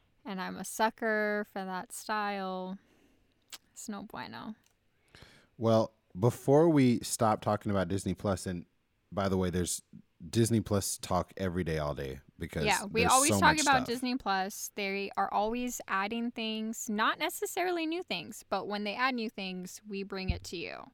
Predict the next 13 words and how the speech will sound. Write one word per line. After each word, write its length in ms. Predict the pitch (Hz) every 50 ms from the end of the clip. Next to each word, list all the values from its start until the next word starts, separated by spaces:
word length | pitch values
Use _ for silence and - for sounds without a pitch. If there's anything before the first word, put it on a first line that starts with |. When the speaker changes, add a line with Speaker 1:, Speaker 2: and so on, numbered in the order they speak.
| _ _ _ _ _ _ _
Speaker 1:
which 320 | _ 214 202 190 - - -
brings 320 | - 196 190 196 202 202 -
us 420 | 196 190 190 202 - - - - -
to 880 | - - - - 240 226 226 214 202 190 190 185 185 185 190 190 196 208 220
the 140 | - 196 190
newest 500 | 190 190 196 196 226 285 320 311 - -
show 520 | - - 202 185 180 185 185 185 190 202 214
coming 320 | _ - - 190 185 185 185
to 140 | - 196 185
Disney 300 | - 185 185 196 185 185
Plus 380 | - - 190 190 196 202 -
called 380 | - - - 196 196 196 214 - _
Marvel's 840 | - 202 190 190 185 202 226 233 254 247 247 254 254 - - -